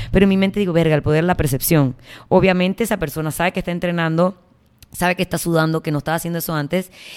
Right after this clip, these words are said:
y ya su mente cree que ya la cosa va happening. Y en verdad no.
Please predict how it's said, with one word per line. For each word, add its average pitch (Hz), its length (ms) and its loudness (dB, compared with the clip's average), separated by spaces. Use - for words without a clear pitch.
y 180 80 -8
ya 185 100 2
su 196 140 -4
mente 202 260 -2
cree 220 200 -6
que 185 80 -6
ya 165 120 -2
la 175 140 -4
cosa 196 240 -4
va 196 400 -2
happening. 170 520 2
Y 185 60 -2
en 170 60 0
verdad 156 180 4
no. 135 140 -4